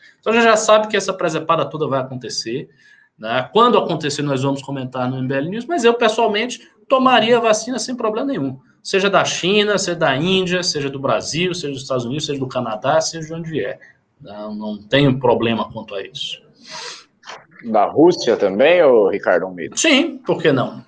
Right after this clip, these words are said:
Speaker 1: Aliás, essa, essa
Speaker 2: Da Rússia, da Rússia,
Speaker 1: Ah.
Speaker 2: por que não? Porque,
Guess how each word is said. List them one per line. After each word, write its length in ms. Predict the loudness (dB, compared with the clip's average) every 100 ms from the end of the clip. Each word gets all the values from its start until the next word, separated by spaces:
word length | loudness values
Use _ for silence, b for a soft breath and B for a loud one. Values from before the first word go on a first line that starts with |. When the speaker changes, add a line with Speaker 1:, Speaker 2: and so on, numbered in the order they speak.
| -2
Speaker 1:
Aliás, 440 | 4 6 6 4
essa, 320 | -2 -2 0
essa 240 | 0 4 4
Speaker 2:
Da 120 | 2
Rússia, 340 | 0 0 2 4
da 180 | 6
Rússia, 380 | 6 2 4 4 4
Speaker 1:
Ah. 300 | 2 0 -4 _
Speaker 2:
por 100 | -4
que 160 | 0 0
não? 480 | 2 4 4 2 -2
Porque, 460 | -6 -4 0 0